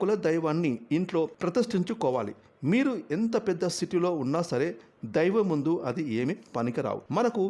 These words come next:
ఏది కూడా దైవానుగ్రహం లేనిదే పొందలేము. కాబట్టి ఖచ్చితంగా వృషభ రాశి వారు ఆ దైవానికి సంబంధించినటువంటి ఏ పని అయినా సరే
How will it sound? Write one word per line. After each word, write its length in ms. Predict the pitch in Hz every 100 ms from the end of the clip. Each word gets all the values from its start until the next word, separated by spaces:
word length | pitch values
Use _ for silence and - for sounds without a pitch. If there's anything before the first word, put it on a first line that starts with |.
| - - - 113
ఏది 160 | 208 269 -
కూడా 180 | 156 156 160 - _ 107 104
దైవానుగ్రహం 640 | 151 185 208 208 175 156 139 - - 104
లేనిదే 360 | 139 160 131 143 - - _ _ -
పొందలేము. 480 | 131 156 139 107 92 -
కాబట్టి 280 | 101 165 -
ఖచ్చితంగా 480 | 135 220 220 226 180 113 - - -
వృషభ 240 | 185 254 262
రాశి 220 | 208 165 143
వారు 220 | 135 165 - - _ -
ఆ 40 | 123 113
దైవానికి 420 | 151 208 240 233 220
సంబంధించినటువంటి 840 | 165 160 170 160 151 131 127 127 151 131 - - 147
ఏ 40 | 185
పని 160 | 180 185 147
అయినా 180 | 139 156 139
సరే 200 | 131 127